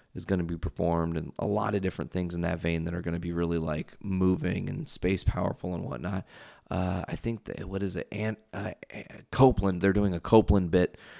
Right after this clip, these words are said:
at the end where while the symphony is playing this, like, thirty-minute thing that Copeland wrote,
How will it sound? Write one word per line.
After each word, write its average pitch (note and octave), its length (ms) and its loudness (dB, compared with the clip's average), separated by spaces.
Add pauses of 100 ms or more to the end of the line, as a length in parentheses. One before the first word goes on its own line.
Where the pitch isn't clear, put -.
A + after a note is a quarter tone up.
(200)
at - 160 2
the - 140 0
end F#2 260 2
where E2+ 340 4
while E2+ 640 0
the D#2 460 0
symphony F2+ 400 0
is F2 100 -2
playing F2 460 -2
this, E2+ 180 -6
like, D2+ 140 -8
thirty-minute E2+ 680 -2
thing F2 540 -2
that D#2+ 100 -10
Copeland F2 460 0
wrote, D#2+ 320 0